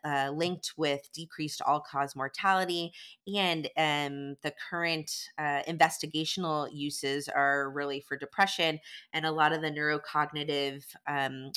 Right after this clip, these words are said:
problems like Alzheimer and Parkinson's. So there's still so much exciting research going on with caffeine today.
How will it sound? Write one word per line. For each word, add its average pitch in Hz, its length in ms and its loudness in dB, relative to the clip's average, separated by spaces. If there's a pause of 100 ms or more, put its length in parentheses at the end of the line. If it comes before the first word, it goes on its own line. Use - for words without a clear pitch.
(140)
problems 139 600 4
like 139 120 -2 (100)
Alzheimer 139 520 2
and 127 140 -8
Parkinson's. - 720 -10
So 127 240 -2 (280)
there's 151 180 0
still 170 400 2
so 170 440 0
much 160 220 4
exciting 143 500 -2
research 135 480 -6
going 135 240 -4
on 135 140 -4
with 135 160 -10
caffeine 131 580 -8 (120)
today. 135 540 -4